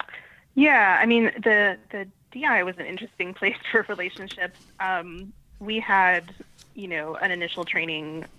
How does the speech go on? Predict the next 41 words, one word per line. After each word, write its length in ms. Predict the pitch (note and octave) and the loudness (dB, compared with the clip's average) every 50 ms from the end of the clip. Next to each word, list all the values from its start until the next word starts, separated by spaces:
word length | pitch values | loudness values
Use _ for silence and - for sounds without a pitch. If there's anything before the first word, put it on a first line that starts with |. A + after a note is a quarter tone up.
| - - - - - F4 - _ _ | -20 -20 -20 -20 -18 -18 -18 _ _
class 320 | - - G3 E3+ E3+ E3 - | -2 2 4 4 4 2 -2
as 120 | E3 D#3+ | -4 -2
well. 220 | D#3+ D#3+ D#3 D3+ D#3 | 0 2 2 4 2
It 80 | D3 | 0
wasn't 240 | - E3+ - F3+ F3+ | -2 -4 -4 -6 -8
the 60 | F#3 | -8
farm 360 | F#3 - E3 D#3 D#3 D3+ D3+ | -2 0 2 4 4 4 2
and 80 | D#3+ E3+ | 2 0
it 80 | - - | 0 0
wasn't 240 | D#3+ E3+ - D#3+ D#3 | -2 -4 -4 -6 -6
as 100 | D3+ D#3 - | -6 -4 -2
long. 380 | D#3+ D#3 D3+ D3+ D3+ D#3 - - - - - | 0 0 0 0 -4 -6 -10 -12 -12 -10 -10
<clears throat> 260 | - - - A#3 G#3+ | -10 -10 -8 -2 2
Um, 400 | F#3 F3+ E3+ D#3 D#3 D3+ D#3 D#3+ | 4 6 6 6 4 2 -2 -6
it 80 | - F#3 | -8 -8
was 100 | F#3 E3+ | -8 -10
a 60 | F3 | -8
couple 260 | - F#3 F3 - E3+ | -6 -6 -4 -4 -4
of 120 | E3+ E3 E3 | -4 -6 -6
months, 320 | F3 E3 E3 E3 D#3+ - _ _ _ | -6 -4 -4 -4 -6 -10 _ _ _
but 100 | - E3+ D3 | -10 -10 -6
you 100 | E3 E3 | -4 -4
were 100 | D#3 D#3 | -2 -2
with 160 | D3+ D#3 - | -2 -4 -4
the 100 | - F3+ - | -8 -10 -8
same 240 | - D3 D3+ D3 D3+ | -8 -8 -8 -8 -4
group 200 | - E3+ D#3+ - | -2 -2 -2 -2
of 120 | E3+ - _ | -4 -10 _
people. 500 | - D#3+ C#3+ - G#3 G#3+ A3+ C4 C#4 C4+ - - - - - - - - - | -10 -10 -4 0 2 4 4 4 2 0 -6 -14 -14 -14 -16 -16 -8 0 2
Um, 480 | G3 F#3 E3+ D#3+ D3+ D3+ D3 D3+ F3 F#3+ _ | 4 6 6 6 4 2 -2 -8 -14 -8 _
and 100 | - A3 | -2 -2
it 120 | A#3+ C4 - | -2 -2 -4
could 180 | - G4+ D#4 | -6 -4 -2
get 140 | - A3+ - | -2 -2 -2
quite 200 | - - F#3+ F#3 | -2 -2 -2 -2
intense. 380 | - G#3+ G#3 - F3 E3+ E3+ - _ | -2 -4 -8 -8 -8 -8 -8 -10 _
The 100 | - F3+ | -2 -2
hours 320 | F#3 F#3 F#3+ G3 G3+ G3 | 0 0 0 -2 -4 -4
were 140 | - G#3 G3+ | -6 -6 -4
long. 340 | F3+ E3+ D#3+ D#3+ D#3+ F3 F#3 | -2 -2 -2 -2 -2 -4 -4
And, 240 | F3 E3 E3 D#3+ | -6 -8 -8 -8